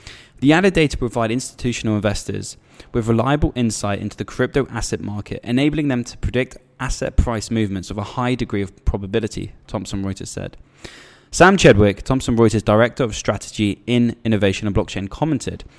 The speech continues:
"Despite the decline in the price of many of the leading cryptocurrencies during two thousand eighteen, we continue to see increasing demand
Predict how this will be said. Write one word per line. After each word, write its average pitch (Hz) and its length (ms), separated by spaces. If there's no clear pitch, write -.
"Despite 196 340
the 202 100
decline 120 600
in 117 120
the 113 60
price 95 440
of - 160
many 117 300
of 123 80
the 117 80
leading 107 280
cryptocurrencies 98 960
during 123 320
two - 100
thousand 98 240
eighteen, 95 340
we 110 80
continue 170 440
to 156 120
see 110 240
increasing 123 500
demand 98 460